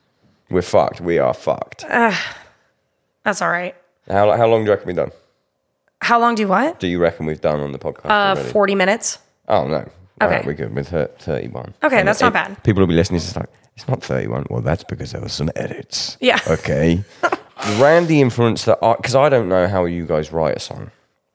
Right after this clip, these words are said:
Speaker 1: which we're gonna come to 'cause it's something I love to ask everyone.
Speaker 2: Mm-hmm.
Speaker 1: Um, the, the two moments that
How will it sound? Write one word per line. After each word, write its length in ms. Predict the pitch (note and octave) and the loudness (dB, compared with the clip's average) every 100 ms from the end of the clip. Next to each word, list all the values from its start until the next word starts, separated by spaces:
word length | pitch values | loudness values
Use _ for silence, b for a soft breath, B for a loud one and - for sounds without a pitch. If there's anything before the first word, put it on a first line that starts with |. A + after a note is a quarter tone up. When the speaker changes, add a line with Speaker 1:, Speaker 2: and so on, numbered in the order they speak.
| _ _ - | _ _ -14
Speaker 1:
which 160 | C#2+ D#2+ | -12 -8
we're 80 | |
gonna 160 | C#2+ E2 | -4 -4
come 220 | - B1+ | -2 -6
to 200 | - A#1+ | -6 -8
'cause 160 | A1+ A#1+ | -8 -10
it's 120 | - | -8
something 200 | C2 A#1 | -6 -6
I 100 | A#1+ | -6
love 220 | A1 - | -8 -12
to 100 | - | -10
ask 420 | A1 A#1 - - - | -10 -10 -12 -20 -16
everyone. 400 | - A#1 A#1 A2 - - | -14 -12 -12 -14 -16 -12
Speaker 2:
Mm-hmm. 220 | F3+ F3+ B B B B | -10 -10 B B B B
Speaker 1:
Um, 280 | - D#2 D2 - | -4 -2 -2 -8
the, 220 | C2+ F2 - _ _ | -6 -6 -6 _ _
the 100 | G2+ | -10
two 240 | - D#3 D3+ | -2 0 4
moments 360 | C3+ B2+ A#2 | 4 4 0
that 340 | A2+ - - | 2 0 -2